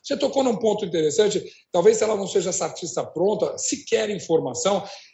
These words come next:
Esse disco depende, então, musicalmente, dos produtores. Aí, Pedro, devolvo pra você aqui um pouco a conversa. É um disco de produtor, exatamente. A Anitta participa dele. Quem tá por trás desse, desse esforço musical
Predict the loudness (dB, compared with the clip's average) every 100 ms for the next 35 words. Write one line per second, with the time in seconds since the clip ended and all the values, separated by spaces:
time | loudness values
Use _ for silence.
0 | _ 4 4 4 -2 -2 0 0 2 0
1 | -4 0 0 2 2 2 0 -2 -2 -4
2 | -4 -10 -14 _ -4 -2 2 4 4 6
3 | 8 8 6 4 8 8 8 4 2 4
4 | 2 2 0 -2 -2 -4 -6 -8 -6 -6
5 | -6 -2 0 2 0 0 -2 -2 -6 -8
6 | -14 0 2 4 4 4 2 2 2 4
7 | 2 2 4 4 2 0 0 2 4 2
8 | 0 -6 -4 -2 2 6 6 4 -4 -16
9 | -2 0 2 0 0 -4 0 4 4 4
10 | -2 -14 -2 0 0 0 -2 -2 -4 -4
11 | -4 4 6 6 2 -4 -4 0 0 0